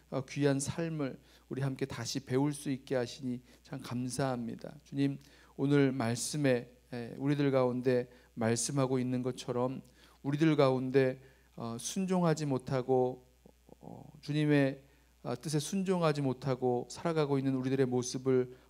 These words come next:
보게 될 때에 또, 어, 흔들리고, 어, 무너져 내리는 것 같은 그런, 어, 상황 가운데에서 주님, 다시 복음으로 돌아가서, 어, 믿음으로 순종케 되어지는 놀라운 은혜의 역사,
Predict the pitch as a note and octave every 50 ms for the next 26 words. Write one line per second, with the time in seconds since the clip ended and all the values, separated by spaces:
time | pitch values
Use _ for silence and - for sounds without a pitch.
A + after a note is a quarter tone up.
0 | _ _ _ - D3 C3+ C#3 D3 C#3 C3+ B2+ A#2+ A2+ - - B2 A2 A2 A2+ A2+
1 | - - - _ _ - C#3+ C#3+ C#3+ C#3+ C#3+ C#3+ - - - - - - _ _
2 | _ _ - C3+ B2+ B2 B2 - - - - - - G#3 G#3 F#3 G#3 G3 F3+ E3
3 | D#3 D3 C#3+ C#3+ C#3+ C#3 C3+ C3+ C3+ - - - - _ _ _ _ _ _ _
4 | - A#2+ A#2 A#2+ B2+ D3 E3 E3+ E3 D#3 D#3+ D3+ C#3+ C3+ C3 C3+ C#3+ C#3+ C#3+ C#3+
5 | C3+ B2+ C3 - C3 B2 - - - C#3 C3 C3 C3 B2+ - - - - D3 C#3+
6 | C#3 C#3 C3+ - - _ _ _ _ _ - C3+ B2+ - - E3 E3 E3 D#3+ D#3
7 | D3 C3 B2 A#2 A#2 A#2+ A#2+ A#2 A#2 A2+ A2+ A2+ A2+ - - - - - C#3+ D3
8 | C#3 C3 B2+ - - - - - - F3 D3 E3 D3+ D3 D#3+ D#3+ D3+ D3 D3 D3
9 | C#3+ C#3 C3 C3 B2+ B2+ A#2+ A#2+ - - D3 D3+ C#3+ - - - - _ _ _
10 | C3 B2 B2+ C3+ C3 C#3 C#3 C#3 C3+ C3+ C3 C3 C3+ C3+ - - - - - -
11 | - F#3+ F3+ G3 F#3+ F3 - - E3+ D3 D3+ D3 C#3+ C#3 C3+ C3+ C3+ C#3 C3+ C#3
12 | C#3 C#3+ - - _ _ - - B2 B2 C3+ C#3+ C#3 C#3 C3+ C3 C3 C3+ C3 C3
13 | B2+ A#2+ A2+ A2 - - - - -